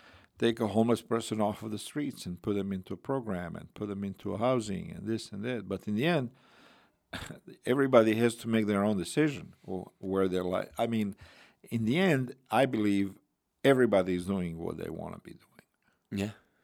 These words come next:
Speaker 2: I agree with that. And, you know, there's, um, w-,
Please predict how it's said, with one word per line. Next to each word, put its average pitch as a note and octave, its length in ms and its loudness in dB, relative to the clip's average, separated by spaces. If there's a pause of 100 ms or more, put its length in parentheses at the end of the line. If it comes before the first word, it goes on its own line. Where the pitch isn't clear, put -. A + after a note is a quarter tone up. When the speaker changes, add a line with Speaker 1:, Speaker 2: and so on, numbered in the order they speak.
(260)
Speaker 2:
I F#2 120 0
agree F#2 260 0
with G#2+ 120 -4
that. E2+ 220 -8 (720)
And, F2 640 -2 (420)
you G#2 120 0
know, G#2 240 2 (760)
there's, G2 320 2
um, E2+ 360 0 (1600)
w-, F#2+ 260 -10